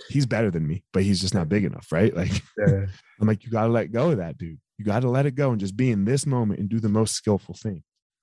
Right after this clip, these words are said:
Speaker 2: That's amazing, dude. And it goes, goes for everything, dude.
Speaker 1: Everything, yeah.
Speaker 2: Uh-huh.
Speaker 1: Okay, Jets, as we, uh, as we close here, I mean, like, I mean, I know why, but, uh, yeah, this question, I always end with two questions. Um,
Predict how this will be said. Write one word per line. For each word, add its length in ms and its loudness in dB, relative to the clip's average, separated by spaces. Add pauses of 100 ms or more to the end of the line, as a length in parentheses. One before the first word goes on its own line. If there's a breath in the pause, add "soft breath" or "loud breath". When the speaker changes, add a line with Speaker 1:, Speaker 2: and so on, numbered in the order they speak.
(400)
Speaker 2:
That's 240 0
amazing, 420 2
dude. 220 4
And 240 0
it 100 0
goes, 220 2
goes 300 0
for 200 0
everything, 480 0
dude. 340 -2
Speaker 1:
Everything, 600 0
yeah. 220 4
Speaker 2:
Uh-huh. 120 -4 (760 loud breath)
Speaker 1:
Okay, 160 2
Jets, 520 -2
as 200 0
we, 260 2 (100)
uh, 320 2 (240 loud breath)
as 140 6
we 80 0
close 240 2
here, 160 2
I 60 0
mean, 280 0 (180)
like, 280 -4
I 60 -4
mean, 140 0
I 60 0
know 140 2
why, 540 0 (260)
but, 160 -2
uh, 320 -4 (320)
yeah, 300 -8
this 220 0
question, 360 0
I 60 0
always 200 2
end 140 2
with 140 0
two 140 -4
questions. 480 0 (520 loud breath)
Um, 340 0